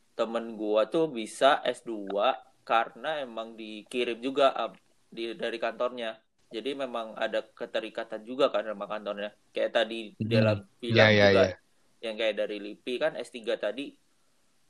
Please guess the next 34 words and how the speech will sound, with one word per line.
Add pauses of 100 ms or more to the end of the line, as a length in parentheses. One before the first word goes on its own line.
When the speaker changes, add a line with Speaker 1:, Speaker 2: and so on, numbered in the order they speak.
(200)
Speaker 2:
Iya.
Speaker 1:
dikirim
kan.
Eh,
kalau
kayak
gitu
kan
Speaker 2:
Iya.
Speaker 1:
berarti
nggak
masalah
dong.
Emang, (320)
Speaker 2:
Ah.
Speaker 1:
eh, (760)
dari
kantornya
justru
mah
yang, (380)
yang, (320)
yang
Speaker 2:
Iya.
Speaker 1:
ngirim (120)
gitu. (180)
Tapi
kalau
misalnya
memang
Speaker 2:
Hmm.
Speaker 1:
nggak
bisa,
ya